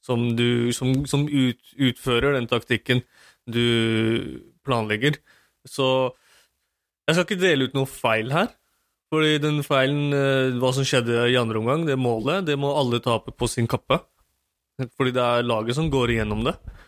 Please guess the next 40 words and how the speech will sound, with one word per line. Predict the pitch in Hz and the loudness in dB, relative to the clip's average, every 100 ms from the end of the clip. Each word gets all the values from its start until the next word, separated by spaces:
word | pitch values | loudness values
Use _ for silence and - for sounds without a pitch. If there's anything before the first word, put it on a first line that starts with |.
| - - - _ | -16 -14 -16 _
Det | 120 | 0
er | |
sånn | 127 131 | 2 0
som, | 131 127 123 | 0 0 0
det | 120 | 0
er | 120 | 0
aldri | 113 120 156 139 | 0 0 0 0
keeperen | - 110 - 117 | 0 -4 0 -2
sin | 110 120 | 0 -2
feil. | - 131 151 - - _ _ _ _ _ _ - | 0 2 0 -4 -20 _ _ _ _ _ _ -4
Når, | 117 113 | 0 2
eh, | 117 113 117 117 | 2 2 0 0
vel, | 120 120 | 0 2
i | 120 | 2
visse | 113 - | 0 -2
tilstander | 117 113 - 113 | -2 -2 0 -2
når | 113 110 | -2 0
vi | |
snakker | 117 110 | 0 -2
om | 113 | -4
tabber | 120 110 110 | 0 2 2
og | 117 | 0
sånt, | 151 156 | 0 2
men, | 127 123 - - - - _ | 0 -2 -10 -20 -20 -20 _
eh, | 123 - | -8 -2
men, | 139 139 - | -2 -2 -2
men | 143 143 | -2 0
det, | 139 | 0
det | 151 | 2
er | 165 | 2
hele | 151 | 0
laget | 151 135 117 123 147 | 0 2 2 0 0
som, | 156 151 | 0 2
eh, | 139 135 151 139 - 147 156 | 0 0 0 -2 -2 -4 -4
slipper | 143 160 135 147 | -2 -2 0 0
litt | 143 135 | 0 0
løs | 131 135 139 | 0 2 0
på | - 131 | -2 0
det, | 127 127 127 123 135 139 156 147 | 2 2 2 2 0 0 -2 -4
energien | 135 135 135 127 123 | -2 0 0 2 0